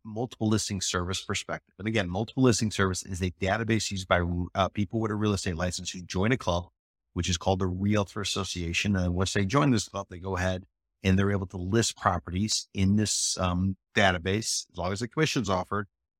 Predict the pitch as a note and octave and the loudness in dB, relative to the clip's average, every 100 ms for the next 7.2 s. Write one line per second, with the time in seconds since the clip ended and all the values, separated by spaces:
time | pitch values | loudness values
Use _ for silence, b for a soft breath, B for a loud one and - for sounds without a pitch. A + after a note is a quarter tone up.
0 | _ G2+ G2 A2 - - G#2 A2 - A#2 | _ -4 0 0 0 0 0 -2 -4 -6
1 | - A2 G2+ G2+ F#2 E2+ G#2 F2+ E2 E2+ | 0 0 0 -2 -4 -4 -2 -2 -4 -6
2 | G2+ C#3+ C3 - F#2 F2 G#2+ F#2+ F#2 G2 | 0 2 2 0 -4 -4 -2 0 4 4
3 | F#2+ F#2+ F#2 F2 - - F2 D#2+ F#2+ G2+ | 4 2 -2 -4 -8 -8 -6 -6 0 2
4 | G2 F#2+ F2 - C#3+ F#2+ F2 - _ _ | 2 -4 -6 2 4 4 0 -4 _ _
5 | A#2 B2+ A#2 F#2 G2+ F#2 E2 F2+ E2+ - | 0 2 2 4 4 4 0 -2 -2 -8
6 | - F#2 E2+ D#2+ E2+ F2 F2 F2 E2 F2 | 2 4 4 -2 -8 -8 -8 -10 -8 -8
7 | D#2 D2 | -8 -12